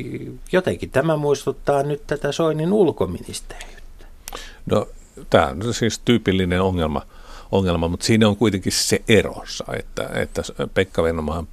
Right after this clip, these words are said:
Speaker 2: pääsi tavallaan niin kuin järjestäytyneesti pois politiikasta, kun hän lähti, lähti sitten tää posti-,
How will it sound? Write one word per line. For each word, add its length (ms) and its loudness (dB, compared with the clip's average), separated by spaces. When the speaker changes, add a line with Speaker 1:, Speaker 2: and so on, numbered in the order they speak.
Speaker 2:
pääsi 340 2
tavallaan 360 -6
niin 80 -10
kuin 180 -4
järjestäytyneesti 1500 -2
pois 300 -4
politiikasta, 960 -6
kun 160 -4
hän 160 -4
lähti, 380 -4
lähti 280 -4
sitten 320 -10
tää 180 -2
posti-, 520 0